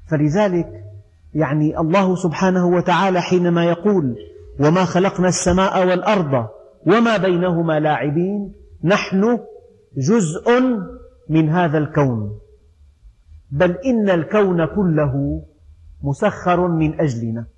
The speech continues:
وسخر لكم ما في السماوات وما في الأرض جميعا منه، بل إن الخلق كله"، والخلق ما سوى الإنسان مسخر لهذا الإنسان.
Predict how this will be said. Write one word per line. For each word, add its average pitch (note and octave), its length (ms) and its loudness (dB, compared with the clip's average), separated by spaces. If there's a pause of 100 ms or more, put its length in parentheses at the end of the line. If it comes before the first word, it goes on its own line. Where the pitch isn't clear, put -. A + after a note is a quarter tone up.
(920)
وسخر F3 600 0
لكم F3 300 0
ما F3 220 0
في F3 80 -6
السماوات E3 720 0
وما E3 320 2
في F3 120 0
الأرض F3 380 0 (520)
جميعا D#3+ 480 2
منه، D3+ 340 0 (1000)
بل G3 280 0
إن G#3+ 600 0 (1200)
الخلق G#3 920 0
كله"، E3 680 0 (640)
والخلق F3+ 500 2
ما F3+ 220 2
سوى A#3 260 2
الإنسان F#3 760 -2 (280)
مسخر G#3 680 0
لهذا D#3+ 420 0
الإنسان. C3+ 600 -6